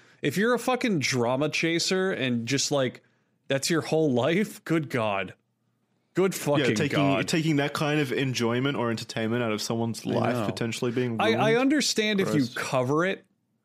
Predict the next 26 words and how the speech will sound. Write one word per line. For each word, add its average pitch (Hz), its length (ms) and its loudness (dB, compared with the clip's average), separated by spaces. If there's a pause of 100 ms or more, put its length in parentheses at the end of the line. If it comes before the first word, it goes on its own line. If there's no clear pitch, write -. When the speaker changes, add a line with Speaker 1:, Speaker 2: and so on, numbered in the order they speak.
(140)
Speaker 1:
Like, 151 160 2
I, 160 220 2
I - 20 4
don't 147 160 2
know, 120 160 4
if 113 80 0
you 135 160 4
do, 135 180 2
like, 135 180 2
an 123 80 0
informational 120 680 0
video 113 380 2
about 123 260 2
it 123 100 -2
or 127 80 0
something, 131 320 -2
I 139 180 0
get 120 340 0
it, 143 200 -2
where 123 140 0
you 117 140 4
want 120 140 2
to 117 100 4
explain 117 520 0
what's 113 180 0
happening. 147 680 -2